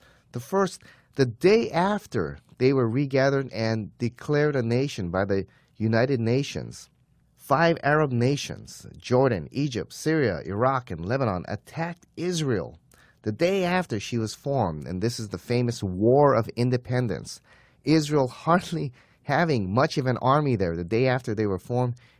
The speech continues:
it looked like they were doomed to be destroyed. However, they were able to fight off their foes and win a great victory that day, and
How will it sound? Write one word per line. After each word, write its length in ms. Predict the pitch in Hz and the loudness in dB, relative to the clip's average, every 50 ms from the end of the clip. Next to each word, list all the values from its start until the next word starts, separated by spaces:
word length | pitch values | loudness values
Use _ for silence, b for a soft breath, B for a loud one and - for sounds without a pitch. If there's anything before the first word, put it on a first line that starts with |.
| b | b
it 180 | - 117 127 113 | 0 0 2 2
looked 280 | 127 143 185 214 - 143 | 2 2 0 0 2 2
like 200 | 117 95 90 87 | 2 2 2 2
they 100 | 113 113 | 2 4
were 160 | 104 101 95 | 4 2 0
doomed 520 | 85 87 123 127 143 151 139 113 92 90 | -2 0 2 2 4 4 2 0 0 -2
to 100 | - 95 | -4 -6
be 180 | 85 80 104 98 | -4 -4 -4 -4
destroyed. 520 | 87 90 - - - 110 104 104 110 104 | -4 -6 -8 -6 -4 0 0 0 0 0
However, 880 | 104 - 107 104 104 - - _ - - - 196 190 143 110 65 52 - - _ _ _ _ _ _ _ _ _ | -2 -2 -2 -2 -2 -2 -4 _ -6 -6 -4 -4 -2 -2 -2 -2 -2 -6 -16 _ _ _ _ _ _ _ _ _
they 340 | 101 98 95 123 139 151 160 | -16 -2 4 6 6 6 6
were 200 | 156 147 147 - | 6 4 2 2
able 400 | - 131 151 156 139 107 78 69 - - | 2 2 2 2 2 0 -2 -4 -6 -6
to 160 | - 90 - | -6 -6 -6
fight 360 | - - - 131 131 143 139 | -8 -6 -2 2 2 4 6
off 240 | 135 127 127 - - | 6 4 4 4 2
their 160 | 113 104 98 | 0 -2 -2
foes 680 | - - - 113 107 117 120 123 127 123 123 - - - _ _ _ _ _ _ _ | -2 -2 -2 0 2 2 2 2 0 -2 -6 -10 -14 -16 _ _ _ _ _ _ _
and 300 | - 113 104 98 95 95 | -6 -4 -2 -2 -2 0
win 300 | 110 143 175 165 107 87 | 0 2 2 2 0 0
a 60 | 87 | -2
great 320 | 85 80 107 113 120 113 87 | -4 0 0 0 0 0 0
victory 440 | 85 110 131 123 - - 120 113 110 | 0 0 0 0 0 -2 -4 -2 -2
that 260 | 101 107 101 87 87 92 | 0 0 0 0 0 -2
day, 300 | 104 101 107 120 123 123 b b b b _ - | -2 -2 -2 -2 -4 -6 b b b b _ -6
and 440 | 139 170 202 202 147 107 90 76 | -4 -2 -2 0 0 0 -2 -2